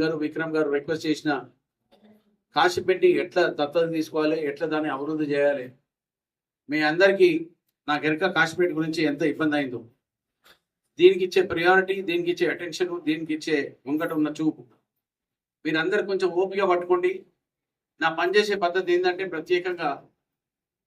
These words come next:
నేను చిత్తశుద్ధిగా ప్రోటోకాల్కి, గవర్నమెంట్ గైడ్‌లైన్స్‌కి, గవర్నమెంట్కు సంబంధించిన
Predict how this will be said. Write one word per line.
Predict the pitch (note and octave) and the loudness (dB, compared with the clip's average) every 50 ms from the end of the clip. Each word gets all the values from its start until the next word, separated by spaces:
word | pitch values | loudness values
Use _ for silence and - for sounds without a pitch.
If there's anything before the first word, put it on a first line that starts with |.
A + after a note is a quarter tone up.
| _ _ _ _ D#3+ | _ _ _ _ -6
నేను | E3+ E3+ D#3+ D#3+ F3 | -4 -4 -6 -6 -6
చిత్తశుద్ధిగా | E3+ D#3+ - G#3 G3 - F#3 - E3+ F3 E3 E3 D#3 D#3 D#3 - - _ _ _ _ _ - | -6 -2 -2 -2 0 0 -2 0 2 4 4 4 4 4 0 -4 -12 _ _ _ _ _ -10
ప్రోటోకాల్కి, | D#3 F3 F3+ F3 E3+ - F3+ F#3 F3+ F3 - F3 F3 F3+ F#3 F3+ - _ _ _ _ _ _ _ _ _ _ _ _ _ _ _ _ _ _ - | -4 -4 -2 -2 -2 0 2 2 2 2 2 2 2 2 0 -2 -8 _ _ _ _ _ _ _ _ _ _ _ _ _ _ _ _ _ _ -2
గవర్నమెంట్ | D3+ E3+ F3+ F#3+ G3+ G3+ F3+ F3 D#3+ E3 | -2 0 0 0 0 -2 -2 -2 -2 2
గైడ్‌లైన్స్‌కి, | E3 F3+ F3+ F3+ F3+ F3+ F3 - - - F3 E3+ F3 F3 - _ _ _ _ _ _ _ _ _ _ _ _ _ D3+ | 2 2 4 4 4 4 4 2 -2 -4 -4 -4 -4 -6 -10 _ _ _ _ _ _ _ _ _ _ _ _ _ -2
గవర్నమెంట్కు | D#3 - - F#3+ G#3 G3+ F#3 - F3+ - - | 0 0 0 0 -2 -2 -2 -4 -4 -4 -6
సంబంధించిన | E3+ E3+ F3+ F3 F3 F3+ - - F3 | -2 -2 0 2 2 0 0 0 -4